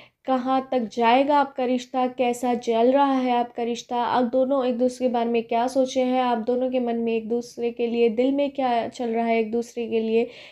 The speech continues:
क्या है आपकी दोनों की करंट फीलिंग, इस वीडियो में आपको सब बताने वाली हूँ। इससे पहले अगर आपने मेरे चैनल Tarot five and seven को सब्सक्राइब नहीं किया हो तो मेरे चैनल को सब्सक्राइब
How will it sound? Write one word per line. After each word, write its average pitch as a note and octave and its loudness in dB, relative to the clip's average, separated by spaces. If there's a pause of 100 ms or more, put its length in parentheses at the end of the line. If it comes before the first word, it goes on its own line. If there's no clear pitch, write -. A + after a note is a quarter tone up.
(140)
क्या C#4 0
है D4+ 2
आपकी C4 0
दोनों B3 0
की B3+ -2
करंट A#3 -2
फीलिंग, A#3+ -2
इस C4+ -4
वीडियो A#3+ 4
में A#3 0
आपको A#3 -4
सब A#3 -2
बताने G#3+ -2
वाली G#3 -2
हूँ। G3+ -6 (340)
इससे D4+ 0
पहले D#4 6
अगर D4 8
आपने C#4 2
मेरे C4 2
चैनल A#3+ 0
Tarot A#3 2
five C#4+ 0
and D4 0
seven A#3 0
को B3 2
सब्सक्राइब A#3+ -2
नहीं C#4+ 2
किया C#4+ 2
हो C4+ 2
तो C#4 -2
मेरे C4+ 2
चैनल A#3 0
को A#3 0
सब्सक्राइब A3+ -4